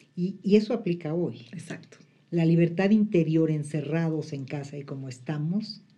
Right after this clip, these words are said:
Speaker 1: seguimos siendo responsables de qué elegimos hacer con esa libertad, con nuestro tiempo, con nuestra comida, con nuestros pensamientos, qué consumimos, qué vemos, cuánto tiempo le dedicamos a series, a computadora, si queremos aprender algo, leer un buen libro.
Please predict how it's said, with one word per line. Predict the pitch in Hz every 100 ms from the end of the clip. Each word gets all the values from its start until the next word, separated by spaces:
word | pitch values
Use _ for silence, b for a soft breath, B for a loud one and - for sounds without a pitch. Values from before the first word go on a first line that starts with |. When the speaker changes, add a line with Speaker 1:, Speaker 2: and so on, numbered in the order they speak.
| _
Speaker 1:
seguimos | - - 175 180 233 254
siendo | 233 220 220
responsables | 190 - - 151 - 180 202 208 - -
de | 160
qué | -
elegimos | 196 196 202 190 180
hacer | 156 - 117 - - _ _
con | 175 170
esa | 185 196
libertad, | 175 139 131 131 123 -
con | - 143
nuestro | 135 - 139
tiempo, | - 139 117 120
con | 131
nuestra | 135 135 151
comida, | - 147 135 117 117
con | 147
nuestros | 151 - 156
pensamientos, | - 131 127 127 143 151 147 127 -
qué | 175
consumimos, | 175 180 - 156 160 170 151 - - B B B -
qué | 180
vemos, | 170 180 190 170 139
cuánto | - 170 180
tiempo | 175 170 175
le | 165
dedicamos | 156 143 139 165 160 165 -
a | 131
series, | - 175 151 139
a | 143
computadora, | 143 131 - 139 131 170 170 139 B B B -
si | -
queremos | - 190 185 165 165
aprender | 151 151 147 151 147
algo, | 147 143
leer | 143 156
un | 147
buen | 143 139 135
libro. | 151 151 156